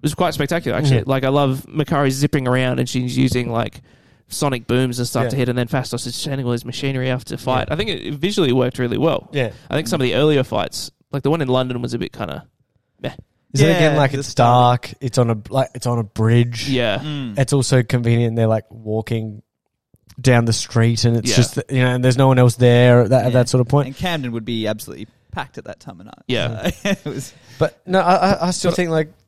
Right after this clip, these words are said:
Speaker 2: the Athena character and the way her sword and the shield, like, uh,
Speaker 3: Mm.
Speaker 2: that style was cool.
Speaker 1: I
Speaker 2: I
Speaker 1: love
Speaker 2: enjoyed
Speaker 1: the
Speaker 2: that, yeah.
Speaker 1: visual
Speaker 2: Yeah.
Speaker 1: representation of their powers, and
Speaker 2: Yeah.
Speaker 1: I think I talked about this in the trailers,
Speaker 2: Yeah.
Speaker 1: where it's these gold lines
Speaker 2: Yeah.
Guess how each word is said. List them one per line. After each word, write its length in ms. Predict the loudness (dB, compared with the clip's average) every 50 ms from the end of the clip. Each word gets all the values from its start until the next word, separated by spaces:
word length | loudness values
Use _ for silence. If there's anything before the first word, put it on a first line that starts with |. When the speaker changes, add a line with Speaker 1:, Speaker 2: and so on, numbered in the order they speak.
| _ _
Speaker 2:
the 480 | 0 2 4 4 4 6 4 4 4 2
Athena 540 | 0 -2 0 0 2 2 2 2 2 0 0
character 420 | 0 2 2 2 2 2 0 -2
and 80 | 0 0
the 40 | 2
way 120 | 2 4
her 60 | 4 4
sword 480 | 2 0 -4 -4 -4 -2 -2 -2 -2 -2
and 160 | -2 -2 -2
the 60 | -4
shield, 500 | -2 0 2 4 6 6 6 4 4 2
like, 180 | 0 0 0 -2
uh, 60 | -6 -6 -8
Speaker 3:
Mm. 180 | -12 -8 -2 2
Speaker 2:
that 180 | 2 2 2
style 320 | 0 0 2 4 4 4 4
was 120 | 2 0
cool. 240 | -2 -4 -4 -4 -4 -2
Speaker 1:
I 60 | 0
Speaker 2:
I 40 | 2
Speaker 1:
love 180 | 2 2 2
Speaker 2:
enjoyed 100 | 2 2 2
Speaker 1:
the 20 | 2
Speaker 2:
that, 100 | 2 0
yeah. 60 | 0
Speaker 1:
visual 180 | 2 2 2 2
Speaker 2:
Yeah. 40 | 0
Speaker 1:
representation 640 | -2 -2 -4 -4 -4 -6 -6 -6 -6 -6 -6 -6 -6
of 140 | -6 -6 -6
their 140 | -6 -8 -8 _ _ -8
powers, 360 | -6 -4 -4 -4 -4 -2 -2
and 60 | -2
Speaker 2:
Yeah. 40 | 0
Speaker 1:
I 20 | 0
think 140 | -2 -2
I 40 | -2
talked 220 | -2 -2 -4 -4 -4
about 140 | -6 -6
this 120 | -6 -6 -8
in 60 | -10
the 60 | -10
trailers, 360 | -8 -8 -6 -6 -6 -6 -6 -4
Speaker 2:
Yeah. 40 | -4
Speaker 1:
where 120 | -4 -4
it's 320 | -4 -8 -8 -10 -12 -14 -14 -18 -20 _ _ _ _ _ -20 _ _ -8
these 200 | -8 -8 -8 -6
gold 380 | -4 -2 0 0 0 0 -2 -2
lines 540 | -2 -2 -2 -2 -2 -4 -4 -6 -2 -2
Speaker 2:
Yeah. 80 | 0